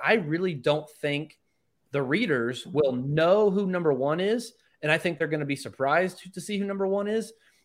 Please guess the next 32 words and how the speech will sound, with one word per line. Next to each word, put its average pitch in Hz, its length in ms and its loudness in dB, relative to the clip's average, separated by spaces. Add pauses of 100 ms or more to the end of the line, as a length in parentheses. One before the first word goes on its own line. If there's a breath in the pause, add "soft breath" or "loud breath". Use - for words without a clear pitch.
but 156 120 4
I'm 147 100 4
really 165 220 6
excited 147 400 2
to 127 80 -4
get 135 200 0
into 131 540 -2
our 123 160 -2
rankings 127 460 -4
later 120 260 2
on. 127 340 0 (440 soft breath)
Really 190 180 8
quick, 180 300 4
Joel, 196 500 6 (160)
how 185 160 4
are - 20 4
we 175 120 4
doing 175 180 2
tonight? 147 340 0
I 156 40 -2
know 151 80 2
it's 147 100 -4
been 151 140 2
a 127 80 2
long 139 420 2
week 139 200 -2
of 113 100 -14
baseball. 127 760 0
It's 123 140 -12
been 135 160 0
a, 120 220 0
um, 107 440 -2